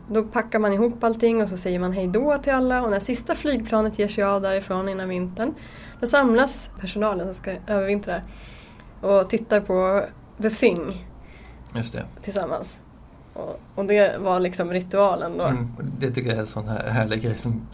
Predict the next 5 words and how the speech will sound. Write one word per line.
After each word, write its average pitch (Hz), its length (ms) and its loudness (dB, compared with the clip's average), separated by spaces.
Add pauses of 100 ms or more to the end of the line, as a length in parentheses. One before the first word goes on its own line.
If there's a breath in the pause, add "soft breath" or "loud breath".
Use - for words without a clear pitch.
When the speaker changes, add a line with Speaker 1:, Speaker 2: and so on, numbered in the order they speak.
(140)
Speaker 2:
säger 147 440 4
någonting 123 520 0
om 113 340 0 (600 loud breath)
hur, 120 480 0
hur, 117 340 0